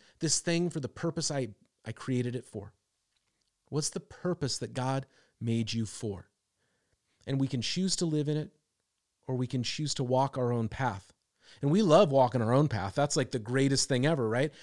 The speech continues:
The person who chooses their, go their own way. That's the person that we look up to as a society. I want to be the person that goes God's way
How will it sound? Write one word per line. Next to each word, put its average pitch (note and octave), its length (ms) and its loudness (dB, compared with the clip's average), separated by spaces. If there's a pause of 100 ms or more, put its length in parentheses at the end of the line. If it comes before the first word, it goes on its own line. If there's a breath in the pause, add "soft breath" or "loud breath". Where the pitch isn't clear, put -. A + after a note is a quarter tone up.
(120)
The B2 80 -6
person E3 360 0
who D3+ 140 -2
chooses D#3 540 0
their, B2 280 2 (240)
go F3 200 6
their E3 200 2
own D3 240 2
way. C3 200 4
That's C#3 280 0
the D#3+ 120 -4
person D3 400 0
that B2+ 80 -2
we D3 220 0
look D#3+ 200 2
up C#3+ 160 0
to C3+ 140 -2
as A#2+ 120 -4
a A#2 60 -4
society. A#2+ 680 -2 (2250)
I B2+ 60 -2
want D3+ 200 0
to C3 40 -2
be B2 80 -4
the G#2+ 80 -6
person G#2+ 360 -6
that G#2 80 -6
goes G2+ 200 -4
God's G#2 320 -6
way F#2 220 -12